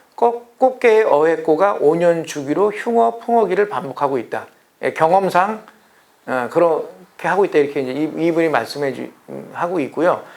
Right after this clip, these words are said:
예, 그래서 이제 이분은 그거에 맞게 이제 이렇게 조절을 하고 있는 거고, 현재 꽃게는, 잡힌 꽃게는 그 선별해서 이제 수협에 위탁 판매하는 경우도 있고, 그 다음에 이제 자체적으로 냉동시설을 거쳐, 이제 둬서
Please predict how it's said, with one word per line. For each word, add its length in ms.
예, 120
그래서 240
이제 160
이분은 340
그거에 300
맞게 420
이제 100
이렇게 480
조절을 420
하고 160
있는 160
거고, 400
현재 180
꽃게는, 880
잡힌 360
꽃게는 680
그 580
선별해서 580
이제 140
수협에 1120
위탁 520
판매하는 520
경우도 320
있고, 500
그 120
다음에 300
이제 120
자체적으로 540
냉동시설을 800
거쳐, 440
이제 160
둬서 540